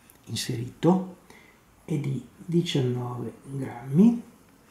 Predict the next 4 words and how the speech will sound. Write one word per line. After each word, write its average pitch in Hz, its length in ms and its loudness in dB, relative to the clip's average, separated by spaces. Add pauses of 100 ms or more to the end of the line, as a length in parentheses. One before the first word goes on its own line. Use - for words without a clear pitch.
(480)
mentre 123 440 0
il 127 560 0 (140)
peso 127 520 0
totale 135 840 -2